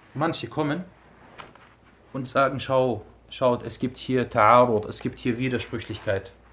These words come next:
Und sie kommen dann mit dieser Schubha. Und wir sagen, „Nein, es gibt hier keinen Ta'arud, es gibt hier keine, also Widersprüchlichkeit.“ Mit dem ersten Vers in Surat Al-Qasas ist gemeint, die Rechtleitung,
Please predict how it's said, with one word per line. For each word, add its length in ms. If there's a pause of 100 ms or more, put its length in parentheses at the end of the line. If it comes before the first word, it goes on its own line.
(480)
Und 100
sie 80
kommen 240
dann 120
mit 140
dieser 180
Schubha. 440 (1200)
Und 80
wir 100
sagen, 240
„Nein, 320
es 120
gibt 180
hier 120
keinen 540 (640)
Ta'arud, 640 (720)
es 160
gibt 160
hier 120
keine, 540
also 240
Widersprüchlichkeit.“ 920 (720)
Mit 140
dem 100
ersten 380
Vers 260
in 100
Surat 520
Al-Qasas 500
ist 220
gemeint, 420 (800)
die 100
Rechtleitung, 920